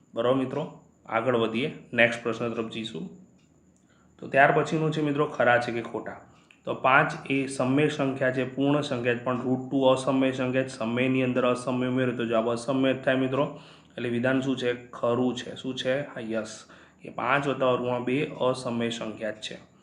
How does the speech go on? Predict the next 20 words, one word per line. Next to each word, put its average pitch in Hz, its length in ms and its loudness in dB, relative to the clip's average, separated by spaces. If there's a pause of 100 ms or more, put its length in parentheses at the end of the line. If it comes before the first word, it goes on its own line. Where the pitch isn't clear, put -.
(340)
વર્ગમૂળ 143 400 6
ત્રણ 160 320 4
plus 160 300 4
પાંચ 147 260 4
એ 147 60 0
સુરેખ 139 400 0
બહુપદી 135 420 2
છે. 131 140 -4
તો 131 220 -4
એક્સ 143 420 2
જે 139 160 4
છે 139 220 -2 (340)
એની 135 240 -2
ઉપર 131 280 -2
કોઈ 135 240 0
ઘાત 131 320 0
નથી, 123 220 -4
એટલે 123 180 0
એક 139 180 -2
ઘાત, 120 280 -2